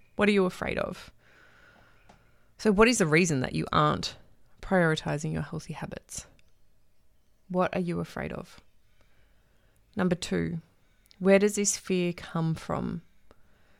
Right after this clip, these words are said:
So what experience led you to have this fear? So where does this fear come from? Number three, is this real or is it a story? So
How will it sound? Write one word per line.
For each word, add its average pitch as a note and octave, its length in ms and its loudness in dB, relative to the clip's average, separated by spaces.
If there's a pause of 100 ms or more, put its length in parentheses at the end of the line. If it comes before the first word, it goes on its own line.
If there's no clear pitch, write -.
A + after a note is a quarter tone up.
(400)
So - 160 -2
what F#3+ 280 4
experience F#3 800 0
led E3 340 -2
you D#3 220 -2
to D#3 440 -4
have D#3 420 -6
this - 280 -8
fear? - 360 -10 (1120)
So - 180 -8
where F3 280 2
does F#3 180 -2
this F3+ 200 -4
fear D#3+ 300 -4
come D3 320 -6
from? - 460 -8 (1500)
Number F#3 320 4
three, F3 560 -6 (1300)
is G3 120 0
this G#3 160 0
real F#3 500 0 (720)
or F3 140 2
is E3 140 -2
it D3+ 80 -4
a D#3 40 -4
story? - 540 -8 (1000)
So - 160 0